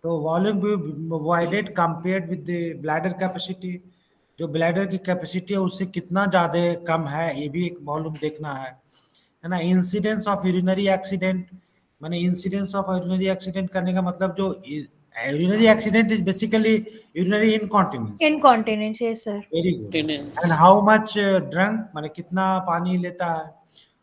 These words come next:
Speaker 1: कोई ऐसा चीज तो नहीं लेता है drink में जैसे caffeine है या कोई alcohol है, उसके कारण भी urine का stimulation बढ़ जाता है।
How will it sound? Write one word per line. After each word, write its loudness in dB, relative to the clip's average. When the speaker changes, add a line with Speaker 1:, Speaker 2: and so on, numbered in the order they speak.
Speaker 1:
कोई 0
ऐसा 2
चीज -6
तो -2
नहीं -2
लेता 0
है 2
drink 0
में -2
जैसे -2
caffeine 0
है -2
या -2
कोई -6
alcohol -2
है, -8
उसके -2
कारण 0
भी 0
urine 2
का 2
stimulation 0
बढ़ 2
जाता -2
है। -6